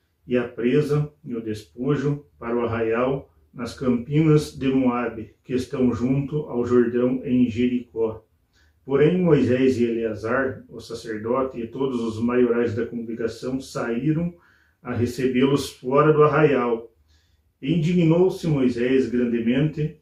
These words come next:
contra os oficiais do exército, capitães dos milhares, capitães das centenas, que vinham do serviço daquela guerra.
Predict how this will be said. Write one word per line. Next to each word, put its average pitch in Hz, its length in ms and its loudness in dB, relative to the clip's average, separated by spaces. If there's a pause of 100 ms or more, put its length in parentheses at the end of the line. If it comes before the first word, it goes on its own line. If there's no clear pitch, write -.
contra 151 360 0
os - 80 -2
oficiais 123 560 0
do 120 100 0
exército, 127 560 -2 (520)
capitães 147 640 -2
dos 127 200 -2
milhares, 123 540 0
capitães - 520 -6
das 131 140 -2
centenas, 127 640 -6
que 123 220 -2
vinham 170 400 0
do 175 100 4
serviço 151 640 0
daquela 139 420 -2
guerra. 113 500 -4